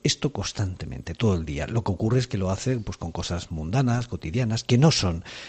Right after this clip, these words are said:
eh, necesariamente problemáticas, por lo tanto, partimos de la base de que es una función normal, ¿eh?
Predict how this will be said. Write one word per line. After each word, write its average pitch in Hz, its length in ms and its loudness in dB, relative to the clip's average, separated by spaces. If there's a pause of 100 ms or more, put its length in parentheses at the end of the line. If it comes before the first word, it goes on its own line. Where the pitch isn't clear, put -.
(140)
eh, - 120 -4
necesariamente 90 760 0
problemáticas, 101 720 0
por 85 160 -2
lo 85 60 -2
tanto, 92 800 2
partimos 110 460 4
de 113 40 8
la 104 80 6
base 110 220 4
de 104 80 0
que 92 60 -2
es - 100 -4
una 92 120 0
función 87 400 -4
normal, 73 420 -6
¿eh? 185 120 0